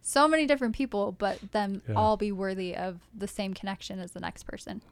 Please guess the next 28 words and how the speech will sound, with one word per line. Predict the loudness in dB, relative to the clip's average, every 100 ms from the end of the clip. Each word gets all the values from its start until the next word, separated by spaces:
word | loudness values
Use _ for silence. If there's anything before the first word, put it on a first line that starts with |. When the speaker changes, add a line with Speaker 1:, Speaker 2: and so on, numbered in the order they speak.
| -8
Speaker 2:
Love | -6 -4
that. | -4 -6 -8 -10
You |
can't | -6 -2
reject | 0 0 0 -2 -4
someone | -6 -4 -4
who's | -6 -6
being | -6 -4 -4
authentic | -8 -8 -10 -8 -8
and | -8 -8
vulnerable. | -8 -8 -6 -4
Speaker 1:
Mm-hmm. | 0 0 0 -2 -10 -20 -10
Speaker 2:
That | -6
is | -6
beautiful. | -6 -8 -2
You | 2 2
should, | 2 -4 -6 -14 -12 -12 _ -4
you | 0
Speaker 1:
I |
Speaker 2:
know, | 2
Speaker 1:
should. | 0 8
<laughs> |
Speaker 2:
trademark | 8 8 6 2 0
that | -2 0
thing. | 0 0 0
That's | -2 -2
beautiful. | -2 0 0 -2
<laughs> | -4